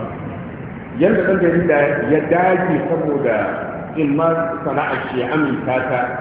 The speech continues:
to, sahabban manzon Allah haka suka dage da ba da labarin Annabi sallallahu alaihi wa sallam. Kuma labari da suke bayarwa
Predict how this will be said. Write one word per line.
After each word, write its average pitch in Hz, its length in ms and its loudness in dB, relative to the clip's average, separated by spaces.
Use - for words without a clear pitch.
to, 147 160 0
sahabban 151 420 0
manzon 180 240 2
Allah 214 260 2
haka 175 240 2
suka - 260 0
dage 180 520 2
da 139 160 0
ba 175 220 2
da 175 140 6
labarin 170 800 4
Annabi 160 320 0
sallallahu 147 500 0
alaihi - 260 0
wa 110 120 -2
sallam. 110 300 -4
Kuma 165 240 4
labari 165 560 4
da 165 180 -2
suke - 220 0
bayarwa 170 540 2